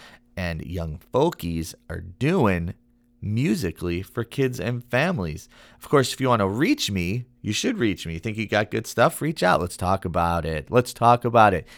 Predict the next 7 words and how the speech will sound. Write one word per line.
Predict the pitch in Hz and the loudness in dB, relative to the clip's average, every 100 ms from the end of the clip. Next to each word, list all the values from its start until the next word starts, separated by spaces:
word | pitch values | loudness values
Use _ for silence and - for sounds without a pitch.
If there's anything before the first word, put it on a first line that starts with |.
| _ | _
Email | 135 123 104 | -4 0 -2
me, | 87 | -2
goodstuffpod | 107 110 - 95 - 101 95 - | -4 -4 -2 -4 -2 0 0 -2
at | 90 | -8
gmail | - 90 87 87 87 | -8 -8 -4 -4 -4
dot | 85 85 - | -4 -6 -4
com. | 101 90 80 | -2 -2 -2